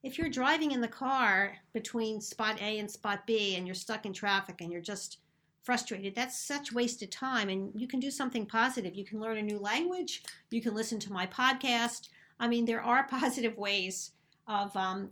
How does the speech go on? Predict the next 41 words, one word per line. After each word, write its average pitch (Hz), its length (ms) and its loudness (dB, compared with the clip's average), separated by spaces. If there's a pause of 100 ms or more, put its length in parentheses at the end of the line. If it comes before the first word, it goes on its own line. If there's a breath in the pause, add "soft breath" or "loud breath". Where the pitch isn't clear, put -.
I 233 100 4
study 240 340 0
French 233 480 -2
when 254 120 -2
I'm 254 140 2
driving 240 540 2
with 220 160 -4
my 190 180 -4
silly 220 340 -4
Philadelphia 208 560 -6
accent. 208 440 -6
I 185 40 -8
study 196 360 -8
French. 202 500 -8 (400 soft breath)
Um, 214 380 0 (320)
but, 226 280 2
uh, 233 120 0
there 247 180 2
are 240 140 2 (340)
positive 302 440 0
ways 196 300 0
of 196 200 -4
doing, 208 440 -2
spending 208 380 -6
time 202 280 -4
in 208 60 -2
the 233 60 0
<laughs> - 140 -4
car 220 200 4
for 220 140 -2
yourself. 165 640 -6 (220)
Talking 233 320 0
to 226 100 -4
your 190 120 -2
kids 214 340 -2
is 208 120 -6
another 196 300 -6
one, 196 340 -6
or 190 100 -8
your 185 120 -8
spouse, 190 680 -8